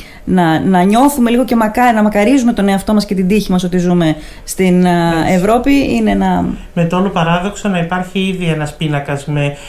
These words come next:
Speaker 2: ακαδημαϊκό από το Αφγανιστάν
Speaker 1: Μμ.
Speaker 2: στην έκθεση, η οποία, ε, έχει τρομερά, ο, τρομερή, έτσι, πρόοδο στην ιολογία και στο κομμάτι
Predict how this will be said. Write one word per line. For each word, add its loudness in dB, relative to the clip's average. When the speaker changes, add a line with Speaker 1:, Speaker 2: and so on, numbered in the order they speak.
Speaker 2:
ακαδημαϊκό -2
από -2
το -4
Αφγανιστάν -4
Speaker 1:
Μμ. 0
Speaker 2:
στην -6
έκθεση, -6
η -4
οποία, -4
ε, -8
έχει -4
τρομερά, 0
ο, 0
τρομερή, 2
έτσι, -4
πρόοδο 0
στην -2
ιολογία -2
και -2
στο -2
κομμάτι -2